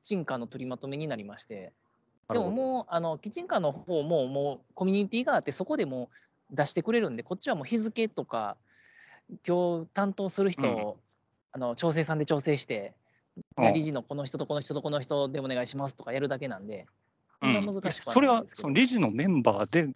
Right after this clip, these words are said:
Speaker 2: キッチンカーをやるの？
Speaker 1: あ、違います、違います。キッチンカーを、キッチンカーをやってる人たちが、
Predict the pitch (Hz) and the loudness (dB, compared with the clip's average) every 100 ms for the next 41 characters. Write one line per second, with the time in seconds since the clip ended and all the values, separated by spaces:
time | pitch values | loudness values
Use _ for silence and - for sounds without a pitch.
0 | - 139 - 147 110 110 107 135 104 110 | -6 -6 -2 -4 2 4 6 4 4 8
1 | 123 120 98 _ _ _ _ _ - 196 | 8 8 -4 _ _ _ _ _ -2 -2
2 | - - 285 262 233 220 190 160 - 226 | -2 2 4 4 4 2 2 -2 -4 -6
3 | 311 269 190 165 214 147 - - - 247 | -2 -2 2 2 2 0 -4 -18 -8 -8
4 | - 370 302 226 147 131 127 - 180 113 | -4 -2 -2 0 -2 -2 -4 -2 0 0
5 | 143 202 - 240 220 165 127 - 139 123 | -2 -2 0 0 0 -4 -8 -8 -4 -4
6 | 104 | -6